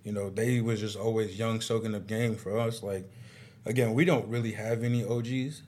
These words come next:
but a lot of people look at us like, "Yo, you guys really put us on game very early in the game." So it's just like,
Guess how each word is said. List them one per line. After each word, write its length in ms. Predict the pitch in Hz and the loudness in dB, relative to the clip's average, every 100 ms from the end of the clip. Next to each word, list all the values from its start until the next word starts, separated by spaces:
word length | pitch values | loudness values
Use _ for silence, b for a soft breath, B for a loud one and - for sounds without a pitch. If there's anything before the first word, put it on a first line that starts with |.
| - | -8
but 140 | 113 101 | -4 -2
a 60 | |
lot 180 | 101 110 | 0 0
of 80 | 110 | 0
people 260 | 120 107 | -2 -4
look 220 | 107 113 107 | -2 -2 -2
at 100 | 101 | -2
us 300 | 110 113 - | -4 -4 -8
like, 300 | 90 85 - | -10 -10 -8
"Yo, 280 | 101 - - - | -6 -8 -10 -10
you 100 | 110 | -6
guys 320 | 104 101 98 | -6 -6 -6
really 160 | 107 | -6
put 220 | 101 - 104 | -4 -6 -6
us 140 | - | -6
on 120 | 98 95 | -8 -6
game 380 | 104 101 95 - - - | -8 -8 -10 -12 -16 -12
very 280 | 110 113 110 | -2 0 0
early 320 | 107 107 101 | -2 -4 -4
in 80 | 92 | -8
the 60 | 87 | -12
game." 300 | 87 87 - | -12 -14 -10
So 140 | - 98 | -8 -8
it's 100 | 98 | -8
just 140 | - | -10
like, 140 | 92 | -10